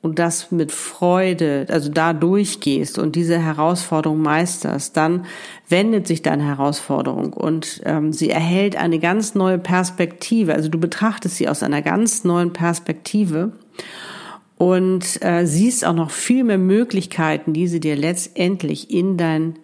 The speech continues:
Leben bringt. Weißt du, du siehst das Ganze positiver und nicht dieses Negative die ganze Zeit. Und dann wirst du auch erkennen, dass Fülle,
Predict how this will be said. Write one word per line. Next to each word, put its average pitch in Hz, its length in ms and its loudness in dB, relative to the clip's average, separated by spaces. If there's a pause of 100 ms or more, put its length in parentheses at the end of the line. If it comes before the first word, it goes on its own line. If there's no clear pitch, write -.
(140)
Leben 156 420 0
bringt. 156 400 0
Weißt 165 220 0
du, - 20 4
du 165 140 2
siehst 180 240 2
das 185 160 -2
Ganze 185 320 2
positiver 170 1120 0
und 147 120 -2
nicht 165 260 -2
dieses 160 360 -2
Negative 180 640 2
die - 80 -4
ganze - 300 -6
Zeit. - 300 -8 (1160)
Und 185 580 2 (1120)
dann 185 220 2
wirst 214 180 2
du 185 40 2
auch 170 100 -4
erkennen, 190 420 0
dass - 400 -4 (340)
Fülle, 160 680 0